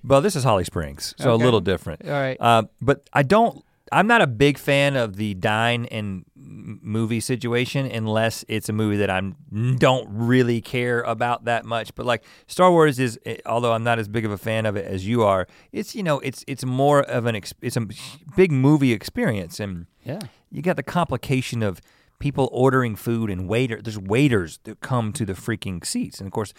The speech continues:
Speaker 1: they've got a pass in front of you. Now you're on the back row, and the way that they've got the, the
Speaker 2: It's
Speaker 1: seating,
Speaker 2: tiered.
Speaker 1: they've got the seating tiered, so y-, you
Speaker 2: It's
Speaker 1: don't
Speaker 2: like
Speaker 1: really
Speaker 2: the Beverly
Speaker 1: see anybody.
Speaker 2: Hilton.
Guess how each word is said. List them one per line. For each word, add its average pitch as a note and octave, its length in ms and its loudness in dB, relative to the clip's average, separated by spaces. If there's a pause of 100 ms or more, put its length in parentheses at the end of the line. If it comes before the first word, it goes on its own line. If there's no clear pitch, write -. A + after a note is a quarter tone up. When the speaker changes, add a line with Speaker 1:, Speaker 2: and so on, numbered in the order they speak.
(160)
Speaker 1:
they've A2+ 120 -6
got C3 120 0
a F#2 40 -6
pass A#2 340 -2
in G#2+ 60 -8
front C3 200 -4
of F#2 60 -6
you. F#2+ 60 -10
Now G#2 100 -8
you're A2 180 -8
on B2+ 80 -4
the A#2 60 -4
back A#2+ 280 2
row, A2+ 300 2 (1160)
and B2+ 160 0
the C3+ 80 0
way D3+ 120 4
that C#3 120 2
they've B2+ 160 -2
got A#2 280 2
the, A2 260 -2
the A2 100 -6
Speaker 2:
It's C3+ 120 -4
Speaker 1:
seating, C#3 280 2
Speaker 2:
tiered. G2+ 320 -2 (100)
Speaker 1:
they've D3 140 -4
got D3 140 0
the A#2+ 60 -4
seating A#2 320 -4
tiered, B2+ 300 0
so G2+ 260 2 (420)
y-, - 80 -12
you - 340 -10
Speaker 2:
It's D3 40 2
Speaker 1:
don't D#3 80 4
Speaker 2:
like F#3 140 6
Speaker 1:
really C#3 140 4
Speaker 2:
the - 20 -2
Beverly D3+ 240 6
Speaker 1:
see C#3 60 4
anybody. G#2 140 4
Speaker 2:
Hilton. A2+ 420 0